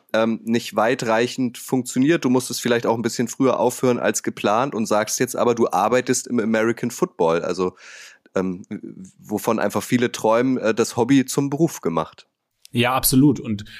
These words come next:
Speaker 2: das ist nochmal ganz wichtig. Ich glaube, wenn man seiner Passion und Leidenschaft, egal was man macht, zu hundert Prozent nachgeht, mit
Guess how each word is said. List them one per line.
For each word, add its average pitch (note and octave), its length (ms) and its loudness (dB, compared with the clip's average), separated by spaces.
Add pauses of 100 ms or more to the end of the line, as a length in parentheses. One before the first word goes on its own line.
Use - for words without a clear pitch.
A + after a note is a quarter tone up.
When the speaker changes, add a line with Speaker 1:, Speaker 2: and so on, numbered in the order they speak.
(140)
Speaker 2:
das A2 120 -2
ist - 40 2
nochmal C3 220 2
ganz G#2 260 -2
wichtig. C3+ 420 -4
Ich - 160 -12
glaube, B2+ 480 2 (480)
wenn G#2+ 120 2
man B2 200 2
seiner A2 320 -2
Passion B2+ 580 2
und A#2 160 -4
Leidenschaft, G#2+ 580 -2
egal B2+ 440 0
was D#3 220 0
man B2 140 -2
macht, B2+ 300 -2
zu - 140 -4
hundert D3 600 -2
Prozent A#2 640 -4 (100)
nachgeht, G2+ 720 -4 (240)
mit G#2+ 360 0